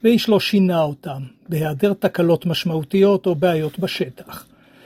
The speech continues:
אבל עוד לפני שתקום הוועדה, יש כבר עדויות המעידות על כך שאפשר היה להיערך לתוכנית ולמנוע אותה.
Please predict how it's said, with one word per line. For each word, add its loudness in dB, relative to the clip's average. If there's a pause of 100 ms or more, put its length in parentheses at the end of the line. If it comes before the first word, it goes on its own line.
(160)
אבל 2
עוד 0
לפני 2
שתקום 0
הוועדה, 0
יש 2
כבר 0
עדויות 0
המעידות 0
על -2
כך -8 (340)
שאפשר 0
היה 2
להיערך 0
לתוכנית -2 (300)
ולמנוע 4
אותה. -12